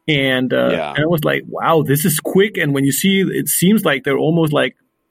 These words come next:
Speaker 1: ray tracing stuff in here as well. And I was like, "What is going on here? Is this"
Speaker 2: I would be very surprised if they, they peopled that event with,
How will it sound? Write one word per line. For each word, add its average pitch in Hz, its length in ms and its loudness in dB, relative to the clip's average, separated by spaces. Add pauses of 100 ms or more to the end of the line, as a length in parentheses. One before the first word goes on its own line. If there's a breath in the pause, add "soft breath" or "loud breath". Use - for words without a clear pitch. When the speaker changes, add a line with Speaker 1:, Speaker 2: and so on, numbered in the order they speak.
(360)
Speaker 1:
ray 131 160 0
tracing 180 460 0
stuff 151 300 0
in 156 80 4
here 147 240 4
as 147 140 0
well. 156 340 0
And 143 120 -2
I 139 60 -2
was 147 100 -2
like, 131 140 -2
"What 202 240 -2
is 247 100 -4
going 220 280 -2
on 226 220 0
here? 226 200 2 (500 loud breath)
Is 156 120 -2
this" 185 160 -2 (240)
Speaker 2:
I 156 240 0
would 147 200 -4
be 135 140 -14 (160)
very 143 360 0
surprised 101 760 -4
if 98 100 -8
they, 98 260 -4 (400)
they 98 140 -8
peopled 98 520 -8
that 92 140 -6
event 87 300 -10
with, 85 180 -12